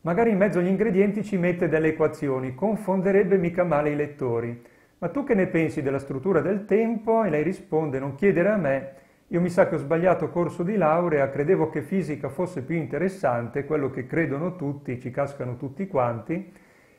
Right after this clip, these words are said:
invece è tutta matematica e io non ho una testa scientifica come la tua, anzi sto quasi pensando di, <laughs> di passare a giurisprudenza, quindi proprio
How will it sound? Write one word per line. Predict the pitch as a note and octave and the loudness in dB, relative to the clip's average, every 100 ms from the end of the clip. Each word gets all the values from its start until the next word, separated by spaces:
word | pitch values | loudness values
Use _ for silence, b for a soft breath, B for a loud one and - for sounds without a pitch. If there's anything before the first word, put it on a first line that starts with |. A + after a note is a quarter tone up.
| B | B
invece | E3+ F#3 C4+ F#3+ F3 | -2 0 0 2 0
è | F3 | 0
tutta | A3+ A#3 E3+ | -4 0 2
matematica | E3+ E3+ C#4+ C#4 D3 E3+ E3+ F3+ F#3 | 2 0 0 0 0 0 -2 0 0
e | F3 | 0
io | F#3+ | 0
non | E3 F3+ | 2 2
ho | F3+ F3+ | 2 0
una | C#3+ D3 | -4 -4
testa | D3 F#3 D3 D3 | 0 0 0 -4
scientifica | C3 G3+ F#3+ D3+ D3 D#3 D#3 D3 | -2 -2 0 0 -2 -2 -2 -2
come | - C#3+ C#3 | 0 -2 0
la | C3 | -2
tua, | B2+ A#2+ A2+ A2+ B B B | -4 -6 -6 -6 B B B
anzi | G3 G3 - | 0 0 0
sto | D3 G3 | -4 -4
quasi | F#3 F#3 C#3+ | 2 4 4
pensando | E3+ A#3 A3+ E3+ C#3+ D3 | 0 -2 0 2 2 0
di, | D#3 D#3+ | -2 -2
<laughs> | D#3 A3 | -4 -4
di | F3+ E3+ | -4 -2
passare | F#3 G3+ G3+ D3+ D3+ | 0 0 4 4 6
a | C#3 | 2
giurisprudenza, | D3 D3 C#3+ D3+ D3+ C3 A2 G#2+ A2+ C3+ | -2 -2 -4 -6 -4 -2 -4 -6 -6 -6
quindi | C3+ A#2 A#2+ A2+ | -6 -8 -8 -8
proprio | - B2 - B2+ A2 | -4 -4 -2 -6 -6